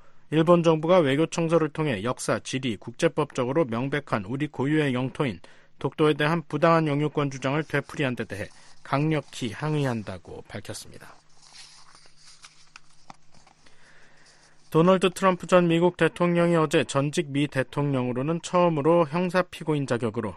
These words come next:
뉴욕 맨하튼 지방법원 첫 공판에 출석했습니다. 트럼프 전 대통령은 지난 이천십육 년 대통령 선거를 앞두고 자신의 성추문 입막음하기 위해 전직 성인 영화 배우 스토미 데니얼스 씨에게 돈을 지급한 혐의를 받고 있습니다.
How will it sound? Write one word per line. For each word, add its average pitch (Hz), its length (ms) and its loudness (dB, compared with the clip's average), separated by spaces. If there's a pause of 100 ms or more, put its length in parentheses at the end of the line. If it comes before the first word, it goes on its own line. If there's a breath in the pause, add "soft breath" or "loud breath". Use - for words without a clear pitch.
(100)
뉴욕 123 240 -2
맨하튼 113 420 -6
지방법원 117 580 -6
첫 - 160 -12
공판에 113 440 -6
출석했습니다. - 800 -12 (560 soft breath)
트럼프 151 280 -4
전 139 160 -2
대통령은 135 520 -4
지난 139 280 -2
이천십육 131 600 -6
년 117 240 -2
대통령 143 520 -4
선거를 120 440 -4
앞두고 120 380 -6 (440 soft breath)
자신의 165 360 0
성추문 160 560 -4
입막음하기 131 800 -4
위해 117 280 -4 (580 loud breath)
전직 143 380 0
성인 165 340 0
영화 143 200 2
배우 139 280 0
스토미 165 460 -4
데니얼스 135 520 -2
씨에게 95 480 -8
돈을 131 300 -2
지급한 127 460 -4
혐의를 127 380 -2
받고 104 320 -8
있습니다. - 520 -16